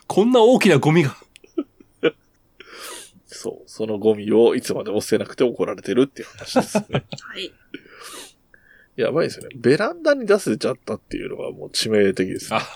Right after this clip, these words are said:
Speaker 1: あ、もう
Speaker 3: 出せちゃった。
Speaker 1: 気にならなくなっちゃいましたね。
Speaker 2: <laughs> そうそうそう、気にならなくなっちゃったんですよ。はい。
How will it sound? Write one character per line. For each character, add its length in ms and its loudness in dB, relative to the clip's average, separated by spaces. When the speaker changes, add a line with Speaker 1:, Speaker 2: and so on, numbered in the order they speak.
Speaker 1:
あ、 40 2
も 40 4
う 60 0
Speaker 3:
出 300 6
せ 0 -
ち 120 0
ゃ 40 6
っ 0 -
た。 40 6
Speaker 1:
気 20 -
に 60 4
な 100 4
ら 100 6
な 80 4
く 60 4
な 80 6
っ 20 8
ち 100 4
ゃ 40 0
い 20 -2
ま 60 -6
し 40 -14
た 80 -8
ね。 120 -10
Speaker 2:
<laughs> 20 -6
そ 200 4
う 20 4
そ 140 6
う 20 6
そ 100 4
う、 40 0
気 180 0
に 100 4
な 140 6
ら 60 2
な 100 2
く 80 -10
な 60 -2
っ 20 -10
ち 100 -6
ゃ 40 -8
っ 20 -14
た 120 -12
ん 40 -8
で 60 -16
す 120 -14
よ。 80 -12
は 80 -14
い。 220 -16